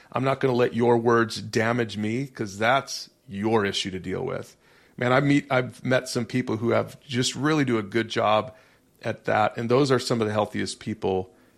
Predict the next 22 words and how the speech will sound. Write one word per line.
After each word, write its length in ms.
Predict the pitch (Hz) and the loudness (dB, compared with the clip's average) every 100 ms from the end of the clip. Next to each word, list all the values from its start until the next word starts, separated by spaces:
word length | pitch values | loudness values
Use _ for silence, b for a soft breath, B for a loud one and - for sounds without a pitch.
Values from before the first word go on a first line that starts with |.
| b _ | b _
that 140 | - 95 | -8 -8
I 80 | 98 | -6
know. 340 | 107 107 98 120 | -4 -4 -4 -4
And 140 | 113 | 0
that's 200 | 127 135 | 2 2
what 80 | 120 | -2
we're 80 | 107 | -4
talking 380 | - 110 - 101 | -2 -2 -4 -8
about 240 | 95 - | -6 -6
when 80 | 95 | -8
we're 60 | 98 | -8
talking 300 | - - - | -8 -8 -6
about 200 | - - | -8 -6
boundaries, 480 | 85 - - - | -6 -8 -10 -14
is 140 | - 107 | -12 -4
knowing 400 | 107 120 139 131 | 2 4 4 2
when 180 | 120 113 | 0 0
to 60 | |
say, 240 | - 107 104 | -2 0 2
"That's 280 | 104 104 104 | 0 0 0
your 200 | 104 107 | 2 2
issue 300 | 101 107 | 0 -2